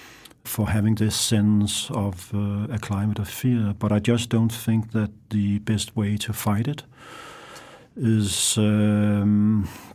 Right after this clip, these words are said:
by using, uh, the measure stick of, uh, hate speech ver-, versus, uh, non-hate speech as, um, uh, as a guideline.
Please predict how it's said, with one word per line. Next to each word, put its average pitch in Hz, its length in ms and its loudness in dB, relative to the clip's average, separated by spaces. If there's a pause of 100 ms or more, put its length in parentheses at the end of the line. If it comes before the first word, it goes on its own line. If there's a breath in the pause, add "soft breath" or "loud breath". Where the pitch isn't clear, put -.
(120)
by 107 260 4
using, 113 1040 4 (480 loud breath)
uh, 107 400 -2
the 104 160 0
measure 110 340 4
stick 107 360 0
of, 110 360 0
uh, 107 200 0
hate 110 280 2
speech 107 420 0
ver-, 107 280 -2
versus, 104 640 0
uh, 104 40 0
non-hate 110 760 2
speech - 540 -4
as, 98 460 -4
um, 98 840 -4 (1000 loud breath)
uh, 101 360 -4
as 104 120 0
a 113 40 2
guideline. 107 640 2